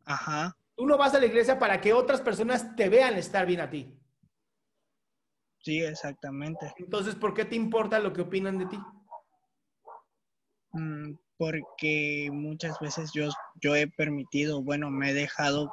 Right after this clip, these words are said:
Speaker 1: que toda-, que muchas personas pongan etiquetas sobre mí.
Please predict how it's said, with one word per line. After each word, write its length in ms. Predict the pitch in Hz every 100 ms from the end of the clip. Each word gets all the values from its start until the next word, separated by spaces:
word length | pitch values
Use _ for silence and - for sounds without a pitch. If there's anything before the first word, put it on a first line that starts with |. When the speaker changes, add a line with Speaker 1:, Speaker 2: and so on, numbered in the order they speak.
| -
Speaker 1:
que 280 | 143 135 123 - -
toda-, 280 | - 269 269 - - -
que 300 | 139 131 127 123
muchas 320 | 135 151 147
personas 420 | 139 139 135 143 143 -
pongan 360 | 139 139 143 143
etiquetas 560 | 135 127 135 131 135
sobre 260 | - 131 123
mí. 160 | 131